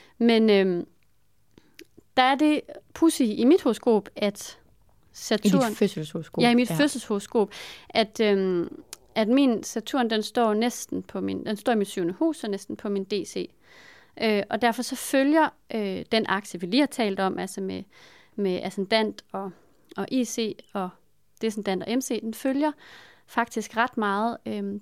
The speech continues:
Speaker 1: den anden cyklus der, som vi talte om, ikke?
Speaker 2: Jo, så
Speaker 1: Med
Speaker 2: du, du, du
Speaker 1: Saturnfaserne.
Speaker 2: danner faktisk nærmest både aspekter, altså Saturn til Saturn-aspekter,
Speaker 1: Mm.
Speaker 2: altså kva-, kva-,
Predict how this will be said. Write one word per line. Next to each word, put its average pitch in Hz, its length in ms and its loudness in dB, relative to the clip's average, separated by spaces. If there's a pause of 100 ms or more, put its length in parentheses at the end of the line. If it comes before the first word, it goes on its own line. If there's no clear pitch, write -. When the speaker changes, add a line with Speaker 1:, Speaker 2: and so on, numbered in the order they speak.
(140)
Speaker 1:
den 247 180 4
anden 320 300 6
cyklus - 520 -6
der, - 180 -6
som 196 220 -6
vi 190 60 -4
talte 190 400 -10
om, 190 160 -8
ikke? 311 160 -4 (400)
Speaker 2:
Jo, 160 160 0
så 180 140 -2
Speaker 1:
Med 175 60 0 (180)
Speaker 2:
du, 226 80 8
du, 233 60 8
du 240 80 4
Speaker 1:
Saturnfaserne. 220 540 2 (200)
Speaker 2:
danner 196 160 2
faktisk 214 560 0
nærmest 190 480 2 (180)
både 233 280 4 (120)
aspekter, - 640 -4 (520)
altså 175 200 -2
Saturn 175 560 0
til - 160 -6
Saturn-aspekter, 202 960 0
Speaker 1:
Mm. 175 60 -2
Speaker 2:
altså 165 340 -4
kva-, 160 220 -4 (640)
kva-, - 220 -10